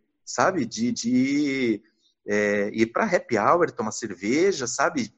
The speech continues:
De ficar amigo mesmo, sempre apoiando, ajudando, é, trabalhando, construindo. E preparei a pessoa. E pra minha surpresa, ou seja, em um ano que parece muito, mas olha, é,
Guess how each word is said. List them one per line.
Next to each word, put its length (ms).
De 100
ficar 340
amigo 340
mesmo, 300
sempre 360
apoiando, 600
ajudando, 560
é, 60
trabalhando, 640
construindo. 800
E 100
preparei 400
a 60
pessoa. 420
E 80
pra 180
minha 180
surpresa, 640
ou 80
seja, 300
em 120
um 140
ano 300
que 600
parece 380
muito, 300
mas 220
olha, 220
é, 180